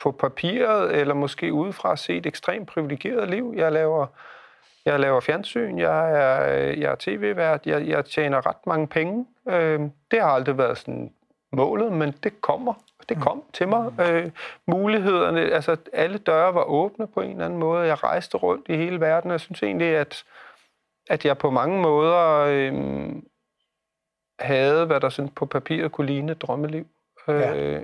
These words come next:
Speaker 1: men, men jeg var... Jeg følte en kæmpestor grad af meningsløshed, og, og havde det egentlig ikke særlig godt. Øh, og så måtte jeg jo så begynde ligesom at sige, "Hvad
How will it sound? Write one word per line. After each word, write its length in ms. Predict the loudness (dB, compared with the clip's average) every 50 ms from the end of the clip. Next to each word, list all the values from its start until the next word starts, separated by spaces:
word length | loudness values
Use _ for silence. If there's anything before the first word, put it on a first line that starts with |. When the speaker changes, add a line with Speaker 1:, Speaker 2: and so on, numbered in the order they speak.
| -10 _
Speaker 1:
men, 600 | -6 -2 0 2 2 2 2 2 2 0 -2 0 0
men 160 | 0 2 2
jeg 220 | 4 4 2 4
var... 320 | 2 2 2 2 2 -2 -4 _ _ -20 _ _ _ _ _ _ -20 -20 -20 -20 -20 -2 0
Jeg 120 | 0 0
følte 300 | 2 2 0 0 2 0
en 80 | -2 -4
kæmpestor 720 | -4 -2 -2 -2 0 0 -6 -6 -2 -2 0 0 0 0
grad 340 | -2 0 0 0 2 0 0
af 60 | 0
meningsløshed, 840 | 0 0 0 0 0 -2 -4 -4 -4 -6 -6 -6 -4 -4 -4 -4 -4 -4
og, 220 | -2 0 2 2 2 2
og 160 | 0 0 0
havde 260 | 2 2 2 2 2 2
det 100 | 0 -2
egentlig 520 | -2 -2 -4 -4 -6 -4 -4 -2 -2 -4 -6 -8 _ _ _ _ _ _ _ _ _ _ _ _ _ _ _ _ _ _ _ _ _ _ _ _ _ _ _ _ _ _ _ _ _
ikke 180 | -6 -6 -6 0
særlig 280 | 0 2 2 2 0 -2
godt. 260 | -4 -4 -4 -6 -14 _ _ _ _ _ -6 -4
Øh, 400 | -2 0 0 0 0 -2 -4 -6 -8 _
og 140 | -4 -4 -2
så 120 | 0 -2
måtte 280 | 0 2 0 0 0 0
jeg 60 | 0
jo 120 | 0 -2 -4
så 160 | -8 -10 -10
begynde 440 | -6 -6 -6 -4 -4 -4 -4 -6 -6
ligesom 260 | -6 -6 -6 -6 -8
at 60 | -8 -10
sige, 200 | -8 -8 -8 -4
"Hvad 180 | -2 -2 -2